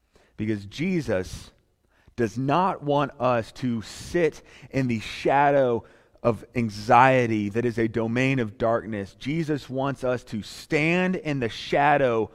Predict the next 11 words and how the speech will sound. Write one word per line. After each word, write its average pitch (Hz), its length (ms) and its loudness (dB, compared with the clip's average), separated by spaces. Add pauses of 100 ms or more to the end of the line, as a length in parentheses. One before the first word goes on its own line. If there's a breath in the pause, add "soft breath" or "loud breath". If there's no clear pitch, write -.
(280 loud breath)
of 117 180 2
the 104 100 -4
cross. - 800 -4 (2500)
He 143 120 -2
wants 135 280 -4
us 117 120 -8
to 107 100 -12
stand 143 520 -6 (280 loud breath)
in 113 120 -4
the 101 60 -4
shadow 104 640 -2